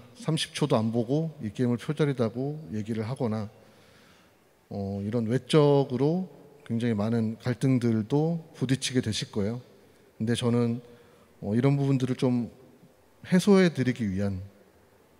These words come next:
그런 부분에서 좀 시작했다고 볼 수 있겠습니다. 그래서 여러분들이 만드시는 그런 인디게임이, 어, 이 글로벌에서 많은 팬덤을 만나고 계속해서 서-, 어,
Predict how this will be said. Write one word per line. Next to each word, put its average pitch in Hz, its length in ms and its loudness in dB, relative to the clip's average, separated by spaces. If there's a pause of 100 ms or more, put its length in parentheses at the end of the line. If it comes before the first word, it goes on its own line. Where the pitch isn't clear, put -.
(160)
그런 120 180 -2
부분에서 117 340 0
좀 113 140 0
시작했다고 131 640 0
볼 104 100 -2
수 - 140 -8
있겠습니다. 92 540 -8 (760)
그래서 - 200 -6
여러분들이 131 500 2
만드시는 120 640 2 (760)
그런 101 180 -2
인디게임이, 117 760 0 (1040)
어, 90 200 -6
이 98 140 -2
글로벌에서 127 760 2 (1200)
많은 110 260 0
팬덤을 160 380 4
만나고 107 540 0 (1300)
계속해서 120 580 -4 (720)
서-, - 360 -20
어, 92 500 -10